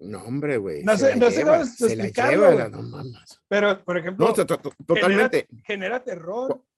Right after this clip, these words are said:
Speaker 2: pero también genera angustia, y también genera ternura, y también genera duda,
Speaker 1: Y es que
Speaker 2: conflicto.
Speaker 1: y ese es
Speaker 2: Es
Speaker 1: el
Speaker 2: bien
Speaker 1: verdadero
Speaker 2: cabrón,
Speaker 1: uso del,
Speaker 2: güey.
Speaker 1: del, del lenguaje
Speaker 2: <laughs>
Speaker 1: cinematográfico, porque,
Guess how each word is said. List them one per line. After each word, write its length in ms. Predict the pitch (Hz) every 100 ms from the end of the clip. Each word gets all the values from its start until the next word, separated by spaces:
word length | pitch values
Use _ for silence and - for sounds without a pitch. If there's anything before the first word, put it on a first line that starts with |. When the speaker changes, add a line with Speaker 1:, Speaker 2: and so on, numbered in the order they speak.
| _ -
Speaker 2:
pero 200 | 208 190
también 280 | 185 185
genera 400 | 180 226 226 226
angustia, 760 | 226 185 226 233 - 247 226 - _ -
y 120 | 180
también 260 | 190 180
genera 260 | 208 202 220
ternura, 600 | 190 160 156 180 226 233 _ _ _ _ _
y 80 | 190
también 320 | 190 180 180
genera 540 | 180 208 202 208 214 185
duda, 480 | 139 147 208 240
Speaker 1:
Y 40 | 262
es 100 | -
que 180 | 170 - _ _ _
Speaker 2:
conflicto. 800 | 190 180 - 214 - - 214 _ _ _
Speaker 1:
y 80 | 127
ese 100 | 143
es 60 | 185
Speaker 2:
Es 60 |
Speaker 1:
el 80 | 185
Speaker 2:
bien 160 | 160 110
Speaker 1:
verdadero 320 | 127 143 180
Speaker 2:
cabrón, 180 | 175 170
Speaker 1:
uso 220 | 165 185
del, 240 | 254 202
Speaker 2:
güey. 20 | 139
Speaker 1:
del, 320 | 120 107 -
del 260 | 123 127 110
lenguaje 400 | 117 117 151 185
Speaker 2:
<laughs> 0 |
Speaker 1:
cinematográfico, 920 | - 147 127 123 110 135 170 139 110
porque, 420 | - 113 117 101